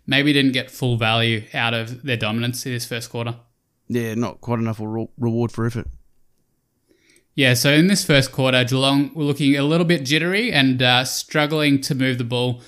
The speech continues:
Speaker 1: with any fluency. And, uh, yeah, something really needed to change. So in the second quarter, uh, the Geelong fans would have been happy to see that they were able to stabilise. They were managing to slow the Pies down, who,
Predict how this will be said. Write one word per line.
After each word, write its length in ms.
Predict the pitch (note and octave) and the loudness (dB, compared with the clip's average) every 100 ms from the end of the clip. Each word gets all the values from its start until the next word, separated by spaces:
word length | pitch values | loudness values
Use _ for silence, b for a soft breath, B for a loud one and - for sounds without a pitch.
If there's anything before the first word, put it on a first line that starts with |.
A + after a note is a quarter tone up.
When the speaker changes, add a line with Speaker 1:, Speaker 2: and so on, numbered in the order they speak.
| b - | b -4
Speaker 1:
with 200 | B2 B2+ | -4 0
any 300 | C3+ C3+ C3+ | 2 2 0
fluency. 760 | C3+ C3 B2+ C3 C3 C3 G#2+ b b b b | -2 -2 0 0 0 -2 -2 b b b b
And, 380 | B2+ B2 B2 A#2+ | -2 2 2 2
uh, 320 | A#2+ A#2 A#2 - _ _ | 2 2 -2 -8 _ _
yeah, 220 | C#3+ C3+ A#2+ | -4 -2 0
something 300 | B2 C#3+ C#3 | -2 0 2
really 220 | C3 C3 | 2 2
needed 180 | B2+ A#2+ | 2 0
to 80 | A2+ | -4
change. 520 | C3 A#2+ A#2 G#2+ - _ | 0 2 2 -2 -10 _
So 180 | - D3 | -8 -2
in 80 | C3+ | 0
the 60 | C3 | 2
second 320 | F3+ F3 E3 | 2 2 2
quarter, 400 | D3 D#3+ A3 C4+ _ b b _ _ - | 2 0 0 -4 _ b b _ _ -4
uh, 280 | A#2+ B2 A#2+ - | 0 2 0 -8
the 120 | C#3+ | -6
Geelong 280 | B2 B2+ C3 | -4 -2 -2
fans 260 | C3+ B2+ B2 | 0 0 0
would 100 | B2 | 2
have 60 | |
been 160 | B2 A#2+ | 2 0
happy 340 | C3+ B2+ C3+ | -2 -2 -2
to 80 | B2 | -2
see 260 | A#2 B2+ B2+ | -2 0 -2
that 100 | B2 | -2
they 100 | A#2+ | -2
were 120 | A#2+ | 0
able 160 | A#2+ | 0
to 80 | A#2+ | -2
stabilise. 800 | A#2 - A#2+ B2+ A#2+ A#2 A2 - B B B | -4 -2 -2 0 0 0 -2 -8 B B B
They 100 | - | -2
were 80 | C3 | 0
managing 520 | C3 C#3 D#3 D3 D3 | 4 4 4 4 2
to 100 | C#3 | 2
slow 380 | A#2+ - D3 C#3 | -4 -4 -2 0
the 80 | C3+ | -2
Pies 540 | B2+ C3+ B2+ C3 A#2+ - | -2 0 2 2 -2 -4
down, 480 | B2 A#2+ C3+ F#3 | 0 2 2 0
who, 420 | E3+ B2 A#2+ A#2+ | -2 0 0 -2